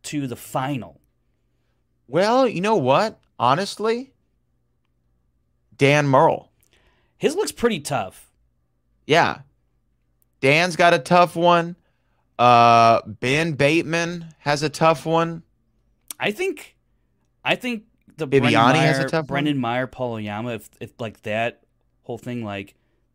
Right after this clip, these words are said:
Speaker 1: that looks tough.
Speaker 2: That's a rough
Speaker 1: Like,
Speaker 2: one.
Speaker 1: Paul, if he beats Nick Harley, you know, Barbarian
Speaker 2: Big
Speaker 1: Alonso
Speaker 2: if.
Speaker 1: Duralde, not, not easily. And then let's say, you know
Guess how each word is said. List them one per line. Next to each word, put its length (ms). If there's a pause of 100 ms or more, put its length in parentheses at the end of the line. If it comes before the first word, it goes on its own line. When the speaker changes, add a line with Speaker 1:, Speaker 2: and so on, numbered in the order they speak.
Speaker 1:
that 200
looks 320
tough. 540
Speaker 2:
That's 320
a 60
rough 260
Speaker 1:
Like, 100
Speaker 2:
one. 160
Speaker 1:
Paul, 320
if 120
he 100
beats 340
Nick 160
Harley, 560 (960)
you 100
know, 140
Barbarian 520
Speaker 2:
Big 160
Speaker 1:
Alonso 280 (120)
Speaker 2:
if. 100
Speaker 1:
Duralde, 20
not, 340
not 460 (260)
easily. 400
And 140
then 140
let's 180
say, 320 (560)
you 120
know 360